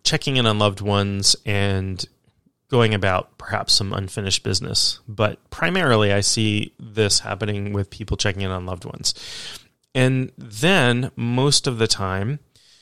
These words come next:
they cross over to some kind of afterlife,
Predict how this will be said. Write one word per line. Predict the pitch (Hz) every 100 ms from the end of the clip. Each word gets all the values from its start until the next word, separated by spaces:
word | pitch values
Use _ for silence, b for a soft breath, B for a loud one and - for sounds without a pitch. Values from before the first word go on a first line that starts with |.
| b b
they | 101 110 107
cross | - - 117 120 - -
over | 117 107 104
to | 101 - 107
some | 95 - 135 147 156
kind | - 110 110 107
of | - 101 -
afterlife, | 98 95 - - - - -